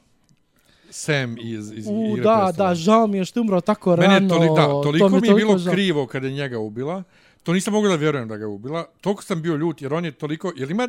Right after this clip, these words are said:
Speaker 1: ima njegov pandan u s-, u, u kineskoj seriji?
Speaker 2: A, znaš kako,
Speaker 1: Mislim,
Speaker 2: a
Speaker 1: jel ima u kin-, jel ima u knjizi ta neka fora tih pet prijatelja? Nazovimo ih pet
Speaker 2: Nema,
Speaker 1: prijatelja.
Speaker 2: nema,
Speaker 1: Nema.
Speaker 2: o tome ti
Speaker 1: A.
Speaker 2: kažem, ima jedan lik koji se ispomaže
Speaker 1: Pa da,
Speaker 2: kao
Speaker 1: nema te družine.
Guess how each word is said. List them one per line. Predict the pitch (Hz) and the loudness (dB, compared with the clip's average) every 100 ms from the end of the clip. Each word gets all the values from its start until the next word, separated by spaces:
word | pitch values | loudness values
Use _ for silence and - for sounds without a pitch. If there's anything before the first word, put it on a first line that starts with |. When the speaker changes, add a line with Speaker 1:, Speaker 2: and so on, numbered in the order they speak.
| 247 | -6
Speaker 1:
ima | 165 170 240 | -10 -6 -4
njegov | 214 196 | -4 -2
pandan | 165 160 160 120 | -2 -2 -4 -6
u | 113 | -10
s-, | - | -12
u, | 123 117 - _ _ _ | -12 -14 -16 _ _ _
u | 131 | -14
kineskoj | - 127 98 - 101 | -8 -8 -8 -12 -14
seriji? | 107 139 | -10 -8
Speaker 2:
A, | 139 143 160 - _ _ 659 587 180 | -4 -4 -6 -12 _ _ -20 -14 -10
znaš | 160 196 196 | -2 0 2
kako, | 214 - | -2 -2
Speaker 1:
Mislim, | 175 214 | -6 -2
Speaker 2:
a | 196 | 2
Speaker 1:
jel | |
ima | 220 320 | 4 4
u | 359 | 4
kin-, | 320 320 | 2 -2
jel | 302 | -2
ima | 233 427 | 0 0
u | |
knjizi | - 320 214 175 | -2 -4 -4 -2
ta | 180 | -2
neka | 165 160 151 | 0 -2 -2
fora | - 156 131 | 0 0 0
tih | 139 | -6
pet | - 123 | -6 -6
prijatelja? | - 117 90 110 98 - - - | -6 -12 -12 -16 -18 -20 -10 0
Nazovimo | 160 196 | 4 8
ih | 226 | 8
pet | 196 | 6
Speaker 2:
Nema, | 151 123 | 2 -2
Speaker 1:
prijatelja. | 135 160 | 2 4
Speaker 2:
nema, | 208 | 6
Speaker 1:
Nema. | 202 139 | 4 2
Speaker 2:
o | |
tome | - 240 | 2 0
ti | 254 | 0
Speaker 1:
A. | - | 0
Speaker 2:
kažem, | 247 180 | 0 0
ima | 180 220 | 0 0
jedan | 214 233 214 | 2 2 2
lik | 277 233 | 0 -2
koji | - 254 254 | -2 0 0
se | - 254 | 0 -2
ispomaže | 208 254 262 240 202 214 | 0 0 0 0 0 2
Speaker 1:
Pa | |
da, | 185 | 4
Speaker 2:
kao | 220 190 | 6 6
Speaker 1:
nema | 214 196 | 4 4
te | 220 | 4
družine. | 175 185 185 175 107 | 4 4 4 2 0